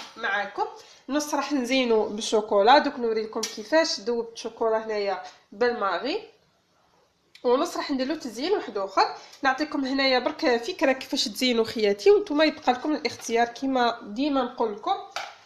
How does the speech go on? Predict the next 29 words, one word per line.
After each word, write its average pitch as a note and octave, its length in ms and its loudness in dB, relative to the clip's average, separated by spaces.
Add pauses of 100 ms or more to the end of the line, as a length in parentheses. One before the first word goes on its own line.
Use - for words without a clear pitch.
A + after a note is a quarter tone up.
(160)
التزيين C4+ 600 -4
ما C#4 60 0
تتقيدوش، C#4 680 -4
يعني C4+ 180 0
بالتزيين C#4 380 -4
اللي D#4 120 2
حنديروا A#3 560 2
انايا، B3+ 520 6
نتوما C4+ 420 4
ديروا C4 240 0
التزيين B3 480 -2
اللي A3+ 160 -4
تحبوه. C#4+ 640 -2 (320)
عندي C#4 320 -4
هنايا C#4 260 -6
كيما B3+ 260 -8
قلت A#3+ 180 -12
لكم، G3+ 320 -4 (140)
كيما A#3 200 2
راكم A3+ 200 0
تشوفوا - 400 -2 (220)
شوكولا A#3 500 2
عاديه، A3+ 600 4
درت C4 240 -2
لها C4 160 2
غير C4+ 200 2
ملعقه B3 520 2
تاع G3+ 460 2
زيت D4+ 460 0